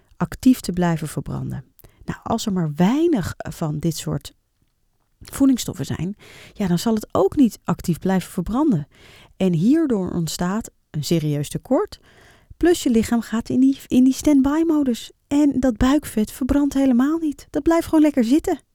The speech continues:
Ja, dat denkt, "Prima joh, ik vind het allemaal best. Ik blijf gewoon lekker hier vast zitten, want ja,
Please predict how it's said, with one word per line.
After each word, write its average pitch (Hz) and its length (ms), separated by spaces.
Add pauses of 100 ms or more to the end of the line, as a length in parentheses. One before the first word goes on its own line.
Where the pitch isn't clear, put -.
(560)
Ja, - 300 (500)
dat 302 140
denkt, 311 380 (380)
"Prima 392 360
joh, 220 320 (100)
ik 339 180
vind 370 160
het 330 80
allemaal 226 220
best. 339 420 (400)
Ik 320 140
blijf 226 240
gewoon 180 240
lekker 180 320
hier 185 340
vast - 340
zitten, 277 280
want 180 140
ja, 240 180